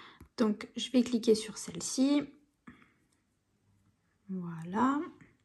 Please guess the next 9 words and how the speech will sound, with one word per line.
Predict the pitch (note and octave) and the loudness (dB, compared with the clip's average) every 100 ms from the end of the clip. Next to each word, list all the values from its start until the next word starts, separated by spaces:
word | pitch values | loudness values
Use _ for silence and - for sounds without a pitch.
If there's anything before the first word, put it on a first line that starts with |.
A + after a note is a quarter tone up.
| _ _ _ _ _ _ _ _ _ _ _ _ _ _ _ _ _ _ _ _ _ _ _ _ _ - _ | _ _ _ _ _ _ _ _ _ _ _ _ _ _ _ _ _ _ _ _ _ _ _ _ _ -20 _
Si | - - | -18 -8
ça | B3 A3+ | -6 -6
veut | F#3 | -6
bien. | E3 G3+ F4+ - - _ - - - - - - - _ _ _ _ _ _ _ _ _ _ _ | -2 0 0 -4 -20 _ -18 -16 -16 -20 -20 -20 -20 _ _ _ _ _ _ _ _ _ _ _
Ensuite, | B3+ C4+ - B3+ - - - _ _ | 4 4 2 -6 -12 -14 -18 _ _
il | B3 A#3 | 4 6
va | A#3+ | 6
falloir | A#3+ B3 B3+ C4+ C4+ - - _ _ _ | 6 6 6 6 2 -8 -18 _ _ _
l'enregistrer. | C4 C4 B3+ B3 A#3 - - - | 8 8 8 6 4 -2 -6 -8